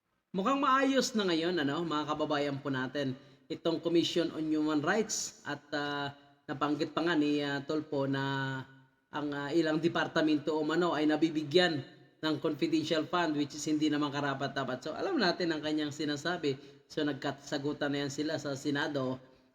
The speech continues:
Pero ganun pa man ay hindi niya pinangalanan. Sa pamuno ngayon ni Honorable Richard Palpalatok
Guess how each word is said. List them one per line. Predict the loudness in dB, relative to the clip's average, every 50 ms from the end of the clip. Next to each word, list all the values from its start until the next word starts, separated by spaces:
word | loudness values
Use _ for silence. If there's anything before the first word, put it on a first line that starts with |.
| _ _
Pero | -2 0 0 2 2 2 2 2
ganun | 2 2 2 2 2
pa | 2
man | 4 4 4 4 4
ay | 2 2
hindi | 2 2 4 4 4 2
niya | 2 0
pinangalanan. | -2 -4 -2 -2 -2 -2 -2 -2 -2 -4 -4 -4 -4 -6 -6 -8 -10
Sa | _ -2 -2
pamuno | 2 4 4 4 6 4 4 4 2 2
ngayon | 4 4 4 6 4 4
ni | 4 4
Honorable | 4 4 4 4 4 2 2 2 0 0 2
Richard | 0 0 0 2 2 2 2 2 0 -6 -12 -8 -2
Palpalatok | 0 0 0 2 2 2 2 2 0 0 -4 -4 -4 -4 -6 -8